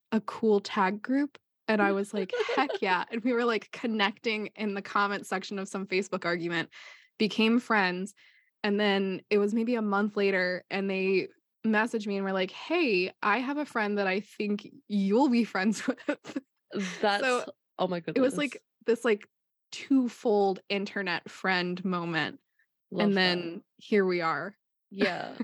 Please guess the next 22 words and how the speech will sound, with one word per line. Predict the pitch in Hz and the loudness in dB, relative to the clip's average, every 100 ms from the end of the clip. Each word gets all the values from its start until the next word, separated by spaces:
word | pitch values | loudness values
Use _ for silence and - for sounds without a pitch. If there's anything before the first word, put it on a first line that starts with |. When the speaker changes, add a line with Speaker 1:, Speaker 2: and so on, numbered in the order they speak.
| - | -4
Speaker 1:
<laughs> | 269 202 | -2 0
Speaker 2:
Oh, | 190 165 160 160 | 0 0 -2 -2
that's, | 202 202 202 - - - | 0 0 -2 -8 -20 -4
I | 190 | 0
love | 190 185 185 | 2 2 0
hearing | - 196 190 | -2 -4 -4
that | 170 | -6
from | - 175 | -6 -6
your | 160 | -4
perspective. | 165 - 160 - 170 - 175 - | -4 -2 -6 -4 -4 -4 -6 -10
So | - 185 170 165 165 - - - _ _ - | -2 0 2 2 0 -6 -16 -20 _ _ -2
I, | 196 220 240 233 - | 2 2 2 0 0
I | 190 214 | 0 2
love | 185 165 160 | 2 0 -4
Laura. | 165 139 139 | -4 0 0
Laura | 170 170 170 170 | 0 0 0 0
is, | 170 160 156 - - | 0 0 -4 -6 -2
Laura | 175 175 | 0 2
has | 175 170 | 2 0
my | 170 175 | -2 -2
heart. | 170 156 135 - - | 0 2 0 -2 -2
Um, | 165 160 165 160 | 0 0 -2 -4